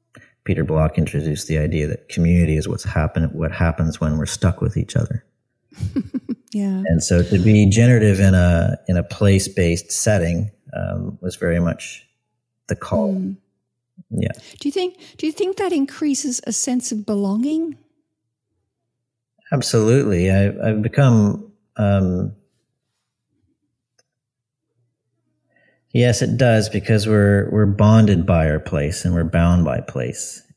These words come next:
Speaker 1: I think what's happening with, uh, the way communication works now is that we are exposed to so much that, um, of course, the beneficial side of that is that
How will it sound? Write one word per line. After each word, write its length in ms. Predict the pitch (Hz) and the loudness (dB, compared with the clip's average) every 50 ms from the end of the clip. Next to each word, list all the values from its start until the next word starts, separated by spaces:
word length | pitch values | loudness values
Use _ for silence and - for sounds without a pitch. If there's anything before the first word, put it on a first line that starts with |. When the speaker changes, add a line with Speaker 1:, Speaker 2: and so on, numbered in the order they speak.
| _ _ - | _ _ -8
Speaker 1:
I 80 | 82 87 | -6 -4
think 300 | - - 104 101 101 - | 0 2 0 0 0 0
what's 520 | 95 90 87 87 - - - - - - | 0 0 0 -2 -4 -8 -12 -10 -10 -12
happening 720 | - - 87 90 92 - - 95 87 85 80 80 80 80 | -6 -2 0 0 0 2 0 0 2 2 2 2 0 0
with, 300 | 80 80 85 82 - - - | 0 -2 -4 -4 -8 -6 -4
uh, 320 | 87 82 80 78 78 78 - - | -4 -2 -2 -2 -4 -6 -6 -6
the 120 | 87 82 | -4 -2
way 520 | 80 80 82 82 80 80 80 82 82 - _ - | -2 -2 0 0 0 0 -2 -2 -4 -8 _ -6
communication 680 | - 87 85 82 80 - - 92 92 - - 87 82 82 | -2 -2 -2 -2 -2 -4 -4 -4 -4 -4 -4 -4 -4 -2
works 300 | 80 80 - - - - | -4 -4 -6 -8 -4 -2
now 320 | 80 85 87 90 87 82 | 0 2 2 2 2 0
is 140 | 80 - - | 0 -2 -6
that 140 | - - - | -8 -8 -6
we 420 | 87 87 85 85 87 87 92 - _ _ _ _ _ _ _ _ _ _ _ - | -4 -4 -4 -4 -4 -6 -8 -12 _ _ _ _ _ _ _ _ _ _ _ -6
are 100 | 85 80 | -4 -4
exposed 680 | 78 - - - - 92 90 95 95 95 92 - - - | -4 -4 -8 -6 -2 0 2 4 4 2 0 -2 -6 -8
to 100 | - 82 | -8 -6
so 260 | - - - 92 87 | -4 -2 0 2 4
much 540 | 85 85 90 87 76 - - - - - - _ _ _ _ _ _ _ _ _ _ _ _ _ _ _ - | 4 4 4 2 2 0 -4 -8 -14 -14 -18 _ _ _ _ _ _ _ _ _ _ _ _ _ _ _ -4
that, 580 | 90 87 82 82 82 78 71 - - - - - - - _ _ _ _ - 104 | -2 0 2 2 2 2 0 -4 -8 -14 -18 -20 -20 -20 _ _ _ _ -8 -4
um, 540 | 92 85 82 85 80 76 - - - - - - _ _ _ _ _ _ _ _ _ _ _ _ _ _ _ _ 302 294 339 339 349 392 415 _ _ _ _ _ _ _ _ _ _ _ _ _ _ _ - | -2 -2 0 0 -2 -2 -4 -6 -8 -10 -12 -18 _ _ _ _ _ _ _ _ _ _ _ _ _ _ _ _ _ _ _ _ _ _ _ _ _ _ _ _ _ _ _ _ _ _ _ _ _ _ -10
of 100 | 87 - | -8 -4
course, 320 | - 101 90 87 - - | -2 -2 -2 -2 -2 -4
the 500 | - 82 80 80 80 78 76 - - - - _ _ _ _ | -2 -2 0 0 0 -2 -2 -4 -8 -12 -18 _ _ _ _
beneficial 500 | - 92 87 82 - - 127 123 - 113 | -2 -2 -2 -2 0 0 0 0 0 -2
side 300 | 101 - - 85 78 78 | -2 0 0 0 2 0
of 100 | 80 80 80 | 0 0 0
that 300 | 82 78 78 80 - - | 0 0 0 0 -2 -2
is 220 | 82 85 - - | -4 -4 -4 -4
that 220 | - 90 87 - | -4 -2 -2 -2